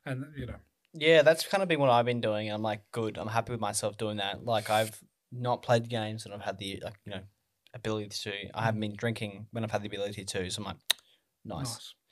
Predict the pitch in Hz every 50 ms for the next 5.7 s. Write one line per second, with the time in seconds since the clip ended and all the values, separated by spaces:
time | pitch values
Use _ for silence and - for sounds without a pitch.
0 | - - - - - - - - - 160 151 139 143 151 170 175 170 170 156 147
1 | 147 143 139 - - - 143 151 147 143 135 139 135 101 - - - 120 - 107
2 | 101 - - - - - _ _ _ _ _ _ _ _ _ _ _ _ _ _
3 | _ - 147 139 135 120 - 143 135 - 147 135 131 131 131 127 123 117 110 -
4 | - 120 117 - - - 113 107 110 - - - - - 143 131 120 117 113 113
5 | 120 117 120 117 113 - 131 117 113 - - 123 113 110